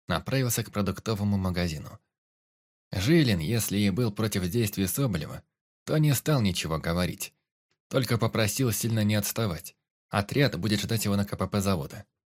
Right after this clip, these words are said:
Маленький магазинчик был открыт. На небольшом прилавке в рядочек выстроились батоны белого и чёрного хлеба, булки, ватрушки и кексы, а на витрине за стеклом бутылки кефира, сырки и даже кусок колбасы.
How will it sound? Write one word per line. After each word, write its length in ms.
Маленький 540
магазинчик 640
был 200
открыт. 480
На 120
небольшом 520
прилавке 500
в 60
рядочек 460
выстроились 520
батоны 400
белого 540
и 120
чёрного 440
хлеба, 420
булки, 640
ватрушки 800
и 100
кексы, 520
а 100
на 100
витрине 420
за 100
стеклом 500
бутылки 380
кефира, 500
сырки 580
и 80
даже 240
кусок 340
колбасы. 560